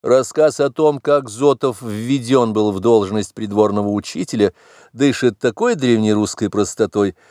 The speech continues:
что не оставляет сомнения в характере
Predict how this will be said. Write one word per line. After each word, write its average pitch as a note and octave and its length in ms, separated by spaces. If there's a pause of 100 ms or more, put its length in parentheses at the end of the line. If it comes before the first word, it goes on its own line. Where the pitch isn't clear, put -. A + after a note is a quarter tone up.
(120)
что - 220
не A#2+ 100
оставляет C3 600
сомнения A#2+ 760
в - 40
характере A2 720